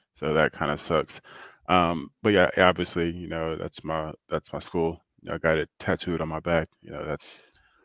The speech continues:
when I always rep U S F, and I live in Tampa now. So, you know, anytime I'm home,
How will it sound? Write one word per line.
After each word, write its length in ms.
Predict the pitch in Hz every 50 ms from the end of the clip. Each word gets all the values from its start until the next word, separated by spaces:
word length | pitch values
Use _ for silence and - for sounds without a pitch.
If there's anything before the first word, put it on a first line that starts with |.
| _
when 100 | 101 87
I 60 | 87 85
always 440 | 85 82 82 85 85 82 85 - - - -
rep 180 | 87 87 - _ -
U 180 | 92 92 90
S 180 | 90 87 - -
F, 300 | 90 87 90 82 - -
and 260 | 80 78 78 80 80 _ _ _ _ _ _ _ _ _ -
I 60 | - 90
live 200 | 87 92 85 92
in 80 | 90
Tampa 300 | 85 98 92 87 95 90
now. 260 | 87 90 90 90 92
So, 380 | 92 - - 85 82 82 82 85 - _
you 140 | - - 87
know, 60 | 82
anytime 260 | 82 90 90 87 85
I'm 160 | 85 85 87
home, 420 | 90 95 92 90 90 87 87 85